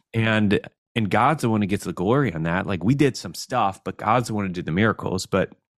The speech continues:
anyway, my point is still, like, I'm absolutely convinced that that wouldn't have happened unless we thought it was possible,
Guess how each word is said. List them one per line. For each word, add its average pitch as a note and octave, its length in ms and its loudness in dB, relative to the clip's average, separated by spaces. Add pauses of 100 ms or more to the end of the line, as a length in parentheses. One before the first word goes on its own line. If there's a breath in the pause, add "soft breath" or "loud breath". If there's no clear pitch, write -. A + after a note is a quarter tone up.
(580)
anyway, G#2 220 4
my G2+ 100 4
point D#3 340 6
is F2+ 360 0
still, A#2+ 440 2
like, F#2 260 0 (320 soft breath)
I'm B2 120 4
absolutely A#2+ 340 2
convinced G#2 460 2
that F#2 220 -2
that G#2 160 -2
wouldn't C3 240 0
have - 80 -6
happened E2+ 580 -2
unless G2 440 -2
we G#2 400 0 (360 loud breath)
thought A#2 180 4
it C#3+ 40 2
was B2 160 0
possible, F#2+ 680 0